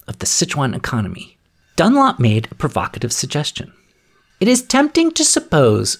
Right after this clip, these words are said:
she wrote, "that this reputation for small-scale economic vibrancy played a part in the C C P's decision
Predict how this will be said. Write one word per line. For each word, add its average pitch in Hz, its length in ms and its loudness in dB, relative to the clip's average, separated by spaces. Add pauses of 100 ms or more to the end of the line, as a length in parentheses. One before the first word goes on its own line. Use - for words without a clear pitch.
(100)
she - 200 -4
wrote, 98 380 -6 (800)
"that 160 180 0
this 196 180 2
reputation 170 960 0
for - 140 -2
small-scale 156 920 2
economic 170 520 2
vibrancy 107 720 0 (420)
played 127 220 2
a 127 60 2
part - 540 -2
in 117 100 0
the 107 80 0
C - 260 0
C 160 260 -2
P's 139 360 -4
decision 98 600 -4